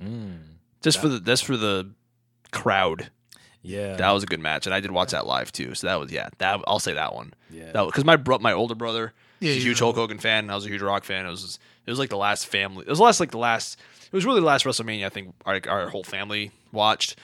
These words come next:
Speaker 1: Mm-hmm.
Speaker 2: Um, so that was, yeah, that was pretty big.
Speaker 1: Mm.
Speaker 2: That was pretty big.
Speaker 3: Nice.
Speaker 1: How about you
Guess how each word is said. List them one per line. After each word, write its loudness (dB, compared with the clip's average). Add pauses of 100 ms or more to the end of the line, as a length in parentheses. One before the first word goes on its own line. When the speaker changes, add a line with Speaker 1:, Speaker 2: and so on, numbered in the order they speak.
(120)
Speaker 1:
Mm-hmm. -10
Speaker 2:
Um, 0
so -14
that -4
was, -12
yeah, -10
that -14
was -12
pretty -14
big. -10 (340)
Speaker 1:
Mm. -14 (500)
Speaker 2:
That -14
was -14
pretty -14
big. -16 (320)
Speaker 3:
Nice. -14 (800)
Speaker 1:
How -16
about -12
you -10